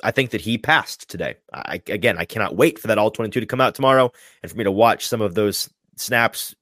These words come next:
with scrutiny. Um, but as Todd Apple in the comments asks, "Are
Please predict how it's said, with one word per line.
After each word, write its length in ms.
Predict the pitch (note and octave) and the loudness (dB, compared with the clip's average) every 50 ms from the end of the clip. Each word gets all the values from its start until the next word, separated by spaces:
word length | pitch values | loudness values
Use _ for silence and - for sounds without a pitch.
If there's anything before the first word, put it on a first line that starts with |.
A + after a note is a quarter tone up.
| - - | -14 -10
with 180 | G2+ G2+ F#2 | -8 -8 -8
scrutiny. 560 | - - - - D#3 D3 C3 C#3 C#3 C3 B2+ _ _ - - _ _ - | -8 -4 0 2 2 2 2 0 -2 -2 -4 _ _ -20 -20 _ _ -6
Um, 240 | - G#2 G2+ G2 F#2+ | -2 0 0 0 0
but 100 | F#2 G2+ | 2 2
as 180 | A2+ A#2 A2 - | 2 2 2 0
Todd 420 | - - D3 D3+ D3+ D3 C#3 C3 - | 2 4 6 8 8 8 6 4 2
Apple 360 | - C#3+ D#3 D3+ - C3+ A2 | 2 2 2 2 2 0 -2
in 120 | A2 G#2 G2+ | -2 -2 -4
the 60 | G#2+ | -4
comments 440 | - - C#3+ D#3 C#3 A2 G2+ - - | 0 2 4 4 4 2 0 -2 -2
asks, 500 | F#2+ G2 G2 F#2 - - - - - - | 0 0 0 0 -2 -6 -10 -14 -10 -4
"Are 320 | - B2+ C3+ C#3 C#3+ C#3 | 0 4 4 6 4 4